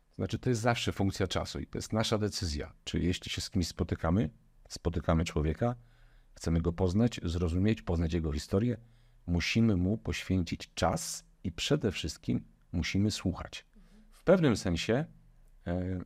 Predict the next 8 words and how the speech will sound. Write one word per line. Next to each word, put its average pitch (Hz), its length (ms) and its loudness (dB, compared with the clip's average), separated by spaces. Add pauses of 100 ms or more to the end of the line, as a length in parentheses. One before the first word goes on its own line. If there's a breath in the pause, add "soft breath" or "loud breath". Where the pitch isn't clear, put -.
(120)
musimy 104 580 2
pozwolić 110 640 0
sobie 107 260 2
na 107 240 2 (300)
marnowanie 98 760 2
z 78 100 -10
nim 85 140 2
czasu, 120 460 -2